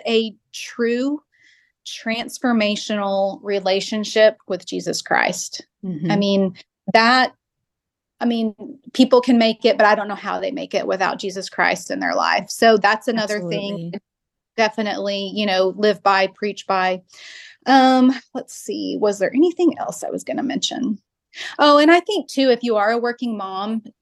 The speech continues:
Speaker 1: I, I do think that, and a lot of it depends on family dynamics, but I think being a working mom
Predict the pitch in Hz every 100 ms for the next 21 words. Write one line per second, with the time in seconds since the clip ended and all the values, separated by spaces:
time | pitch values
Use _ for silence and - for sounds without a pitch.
0 | - - 254 240 214 226 302 320 - 262
1 | 233 220 - - _ _ _ 208 202 214
2 | 202 196 - 254 294 277 226 214 208 208
3 | 208 - 208 202 196 196 196 190 180 196
4 | 185 190 190 - 226 226 302 202 220 214
5 | 202 185 190 190 185 180 185 180